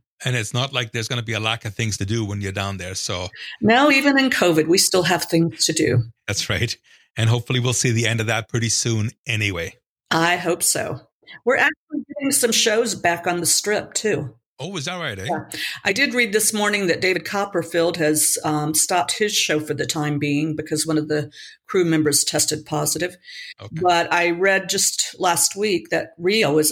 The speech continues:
Speaker 2: reopening on December twenty-second at ten A M,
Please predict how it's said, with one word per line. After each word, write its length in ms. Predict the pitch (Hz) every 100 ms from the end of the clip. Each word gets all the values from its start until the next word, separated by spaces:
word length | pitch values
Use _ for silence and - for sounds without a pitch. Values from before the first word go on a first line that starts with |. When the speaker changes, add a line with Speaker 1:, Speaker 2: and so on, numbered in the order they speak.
| -
Speaker 2:
reopening 600 | 165 170 156 156 160 156
on 140 | 151
December 320 | 156 - 165 156
twenty-second 880 | - 160 156 - 185 185 - 165 - - _
at 140 | 175 -
ten 220 | 175 156
A 200 | 151 147
M, 280 | 147 147